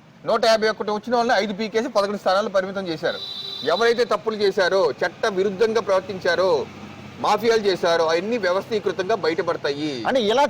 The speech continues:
Speaker 2: చేస్తే కనుక కాలాతీతం అయిపోయి మీరు చెప్పిన ప్రకారం నాలుగు, ఇప్పుడు ప్రస్తుతం అయితే కనుక ఆరు, ఆరు, ఆరు మాసాలు అవుతుంది. ఆరు మాసాలు దాటిన తర్వాత ఇంకొక నాలుగు సంవత్సరాలు వెయిట్ చేస్తే తర్వాత ఈ ప్రభుత్వం రావచ్చు, లేకపోతే వారి ప్రభుత్వం రావచ్చు, లేకపోతే మరో ప్రభుత్వం రావచ్చు. మన అవినీతి పరులకి లేకపోతే అవినీ-, ఇలాగా కబ్జాలు చేసే వాళ్ళకి మనం అవకాశం ఇచ్చినట్లు అవుతుంది కదా మరి.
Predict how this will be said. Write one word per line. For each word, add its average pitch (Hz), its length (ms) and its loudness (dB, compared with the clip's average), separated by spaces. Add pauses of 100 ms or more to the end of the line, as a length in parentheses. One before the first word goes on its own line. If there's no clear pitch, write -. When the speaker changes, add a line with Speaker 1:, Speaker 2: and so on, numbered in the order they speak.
Speaker 2:
చేస్తే 254 240 2
కనుక 233 300 0
కాలాతీతం 208 680 2
అయిపోయి 196 440 2
మీరు 196 180 4
చెప్పిన 185 280 2
ప్రకారం 196 280 0
నాలుగు, 180 420 4
ఇప్పుడు 165 480 -4
ప్రస్తుతం 175 360 0
అయితే 185 240 2
కనుక 185 180 0
ఆరు, 175 180 4
ఆరు, 165 320 4
ఆరు 160 240 4
మాసాలు 170 340 0
అవుతుంది. 170 320 0
ఆరు 226 200 4
మాసాలు 160 300 0
దాటిన 165 200 -2
తర్వాత 170 200 -2
ఇంకొక 165 180 0
నాలుగు 156 220 0
సంవత్సరాలు 151 320 0
వెయిట్ 165 200 0
చేస్తే 208 240 -2 (320)
తర్వాత 180 320 2
ఈ 170 180 4
ప్రభుత్వం 170 440 0
రావచ్చు, 180 280 2
లేకపోతే 196 240 0
వారి 170 240 2
ప్రభుత్వం 175 360 -2
రావచ్చు, 190 240 -2
లేకపోతే 240 180 -2
మరో 202 240 2
ప్రభుత్వం 160 400 -4
రావచ్చు. 113 280 -2 (260)
మన 151 320 2 (200)
అవినీతి 202 320 2
పరులకి 208 380 0
లేకపోతే 196 300 4
అవినీ-, 160 600 4
ఇలాగా 156 360 4
కబ్జాలు 170 420 2
చేసే 190 200 0
వాళ్ళకి 185 380 0
మనం 165 240 0
అవకాశం 156 400 0
ఇచ్చినట్లు 175 300 -6
అవుతుంది 170 280 -6
కదా 160 120 -8
మరి. 160 160 -14